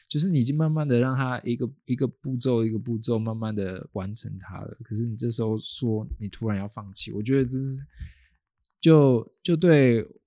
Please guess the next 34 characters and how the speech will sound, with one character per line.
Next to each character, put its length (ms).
我， 340
虽 160
然 80
我 80
没 140
有 100
每 200
一 40
集 160
都 120
听 240
啊， 80
我 60
必 180
须 480
承 280
认， 340
但 140
是 300
我 180
觉 320
得 560
它 240
就 140
像 260
是 200
你 100
的 100
一 100
个 100
宝 320
贝 200
一 120
样。 200